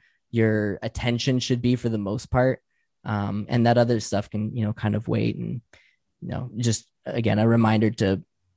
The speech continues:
focus your energy on the relationships that really matter and, and the connections that matter, and not get lost in the, the things that are fleeting and, and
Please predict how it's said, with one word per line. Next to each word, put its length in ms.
focus 360
your 120
energy 340
on 140
the 240
relationships 640
that 120
really 200
matter 400
and, 100
and 140
the 60
connections 520
that 140
matter, 300
and 80
not 160
get 120
lost 380
in 140
the, 240
the 120
things 360
that 120
are 500
fleeting 580
and, 220
and 480